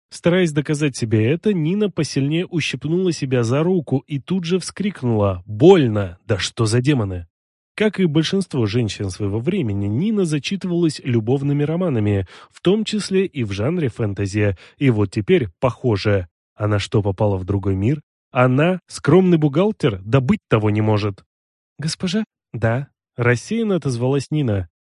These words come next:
«Сейчас. Тебя как зовут?» «Вики, госпожа».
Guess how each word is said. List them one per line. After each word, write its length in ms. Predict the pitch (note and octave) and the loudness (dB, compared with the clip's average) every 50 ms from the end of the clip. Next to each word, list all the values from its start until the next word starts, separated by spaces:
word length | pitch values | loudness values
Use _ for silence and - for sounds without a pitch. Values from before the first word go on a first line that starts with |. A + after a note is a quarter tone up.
| _ _ _ | _ _ _
«Сейчас. 540 | - - G3+ - - D3+ A2 - - - _ _ | -6 -6 -4 -2 -2 -2 -2 -4 -8 -14 _ _
Тебя 320 | - - E3 G3 F#3 E3 - | -8 -2 0 0 0 0 -2
как 220 | _ - G#3 F3+ D3 | _ -4 -4 -2 -2
зовут?» 380 | C3 A#2 G2 F#2 F2+ - _ _ _ _ _ _ _ _ | -4 -4 -4 -6 -10 -12 _ _ _ _ _ _ _ _
«Вики, 360 | C#3+ C#3 D3+ F3+ F3+ - G3 | -12 -10 -10 -10 -6 -6 -6
госпожа». 520 | F#3 E3 F3 - - - C#3+ C3 C#3+ C3+ | -4 -4 -6 -8 -8 -8 -8 -6 -6 -8